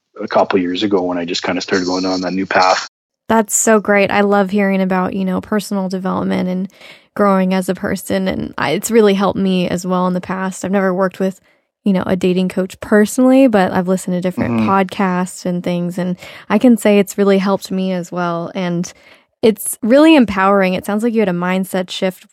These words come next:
Speaker 2: this last time when you opened up to your partner of, you mentioned, you know, you know, thinking maybe this girl will leave me, but I'm not that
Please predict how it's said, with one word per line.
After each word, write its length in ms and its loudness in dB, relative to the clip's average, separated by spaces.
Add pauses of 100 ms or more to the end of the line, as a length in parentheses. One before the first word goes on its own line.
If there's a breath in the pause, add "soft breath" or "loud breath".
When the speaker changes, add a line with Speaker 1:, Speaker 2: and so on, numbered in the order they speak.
Speaker 2:
this 320 -8
last 360 -2
time 240 -4
when 120 -2
you 120 -2
opened 260 -4
up 160 -4
to 120 -10
your 80 -4
partner 480 -8
of, 240 -10 (440)
you 80 -4
mentioned, 500 -2
you 120 -2
know, 360 -2 (760)
you 140 0
know, 140 2
thinking 520 0
maybe 380 2
this 220 -2
girl 300 2
will 160 -4
leave 320 0
me, 260 -4
but 200 0
I'm 120 2
not 240 2
that 320 0